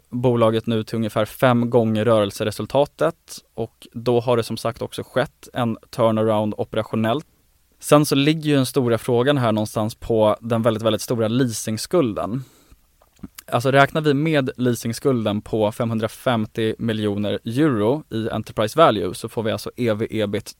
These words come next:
tolv just nu. Och jag gav ju dig uppgift, <laughs> Magnus, att, att kolla lite på det här bolaget, och du är duktigare än mig på liksom redovisningstekniska saker, så jag bollar över frågan här till dig. Vad, vad, hur tycker du man ska tänka kring leasingen här?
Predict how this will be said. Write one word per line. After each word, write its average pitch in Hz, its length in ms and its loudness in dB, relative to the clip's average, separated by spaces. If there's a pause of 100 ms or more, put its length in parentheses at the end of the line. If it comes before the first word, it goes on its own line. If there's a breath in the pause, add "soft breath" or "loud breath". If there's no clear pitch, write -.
(160)
tolv 120 380 0
just - 240 -10
nu. 101 260 -6 (1120 loud breath)
Och 127 240 2
jag 131 180 4
gav 135 160 4
ju 139 80 4
dig 127 180 6
uppgift, - 500 -2 (140)
<laughs> 160 100 8
Magnus, 147 460 6
att, - 360 -2 (500 loud breath)
att - 160 2
kolla 139 220 8
lite 127 200 2
på 131 80 -2
det 131 80 4
här 131 100 6
bolaget, 123 640 2
och 123 100 -4
du 120 160 0
är 123 40 2
duktigare 120 360 0
än 117 80 2
mig 117 160 2
på 120 120 -8
liksom 113 320 -4
redovisningstekniska 117 1120 -2
saker, 117 460 0
så 123 200 -6 (600)
jag 123 180 2
bollar 127 220 6
över 143 160 8
frågan 113 260 -2
här 110 80 -2
till 131 140 -6
dig. 113 140 2
Vad, 110 340 -4
vad, 120 220 -4
hur 131 100 -2
tycker 139 220 0
du 135 60 6
man 117 140 2
ska - 120 -10
tänka 113 320 -4
kring 110 340 -4
leasingen 117 360 -4
här? 113 180 -10